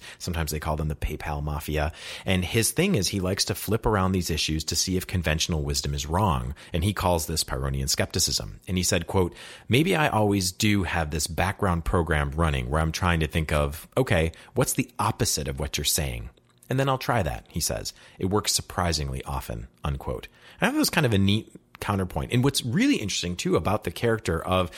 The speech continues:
Eric the Cavalier in the show, if you look back, many times he's being difficult and disagreeing, and then the dungeon master comes and says,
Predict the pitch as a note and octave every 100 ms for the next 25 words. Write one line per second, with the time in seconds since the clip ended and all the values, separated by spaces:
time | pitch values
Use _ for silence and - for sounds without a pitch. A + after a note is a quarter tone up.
0 | - - E2 F2 - E2 F2+ D#2+ G#2+ E2
1 | C#2+ - _ _ _ _ - B2 G#2+ F2+
2 | C3+ G#2+ - F#3 E3 B2+ A3 - E3 G#2
3 | D#2 - - - A#2 B3+ - G#2+ G#2 -
4 | G#2+ F#2 G#2+ B2 C#3 A#2+ A2 G#2 G#2 G#2
5 | F2 E2 A2 F2 F2+ C#3 D2+ D2 - -
6 | - G#2 A#2 A2 G#2 B2 G#3+ D#3+ E2+ -
7 | F2 - F2+ E2+ E2+ E2+ D2+